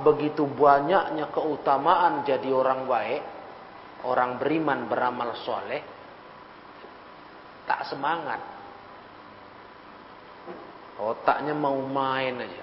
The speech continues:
mau lepas, mau bebas.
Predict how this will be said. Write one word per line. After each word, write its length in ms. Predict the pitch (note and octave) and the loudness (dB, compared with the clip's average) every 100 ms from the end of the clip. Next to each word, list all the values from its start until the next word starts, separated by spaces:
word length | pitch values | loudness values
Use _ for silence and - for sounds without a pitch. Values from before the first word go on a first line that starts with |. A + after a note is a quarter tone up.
| G2 | -6
mau 160 | A2 A#2+ B2 | -4 -2 -2
lepas, 540 | A#2 A2+ - G#2 F2 - - - - - - - - - - - - - - | -4 0 2 2 2 -6 -10 -14 -16 -16 -18 -18 -18 -18 -18 -18 -18 -16 -6
mau 240 | G#2+ A#2 | -4 -4
bebas. 560 | G#2+ A2 A2 A2 F2 | -4 -4 -2 -2 -2